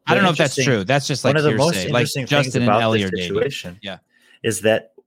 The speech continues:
Speaker 2: there has been a CrossFit sanctioned event in the Filthy one fifty that had a legless rope climb with a legless descent in an outdoor venue,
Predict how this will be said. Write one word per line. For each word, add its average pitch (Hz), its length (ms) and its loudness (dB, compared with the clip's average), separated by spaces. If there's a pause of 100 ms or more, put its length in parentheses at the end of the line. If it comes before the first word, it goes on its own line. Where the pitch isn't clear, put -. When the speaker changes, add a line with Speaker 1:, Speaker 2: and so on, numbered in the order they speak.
Speaker 2:
there 123 180 2
has 131 240 0
been 110 440 0 (100)
a - 60 -8
CrossFit 117 480 -2
sanctioned 107 420 -6
event 107 380 -2
in 101 100 -12
the 95 80 -8
Filthy 113 320 -4
one 92 160 -6
fifty 104 540 -6
that 95 140 -4
had 127 280 0
a 135 40 -2
legless 120 440 0
rope 95 200 -2
climb 101 240 -4
with 127 240 0
a - 20 2
legless 123 380 0
descent 95 420 -2 (220)
in 131 120 0
an 151 140 0
outdoor 120 380 0
venue, 101 440 -4